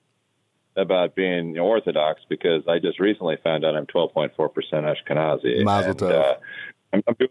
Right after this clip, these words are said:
Speaker 1: the best I can here, boy chick.
Speaker 2: You had the bris.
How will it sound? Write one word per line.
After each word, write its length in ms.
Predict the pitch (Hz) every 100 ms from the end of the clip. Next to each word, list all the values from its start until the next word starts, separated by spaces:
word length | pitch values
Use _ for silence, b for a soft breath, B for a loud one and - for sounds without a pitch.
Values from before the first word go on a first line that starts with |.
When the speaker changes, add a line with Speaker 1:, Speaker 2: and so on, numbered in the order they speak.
| -
Speaker 1:
the 40 |
best 220 | - 107 107
I 100 | 92
can 260 | 98 92
here, 120 | 80
boy 240 | 71 80 73
chick. 280 | - 76 - - _ _ _ _ _ _ _ _ _ _ _ B B _ _ _ _
Speaker 2:
You 140 | 113 104
had 160 | 110
the 80 | 101
bris. 440 | 120 113 - -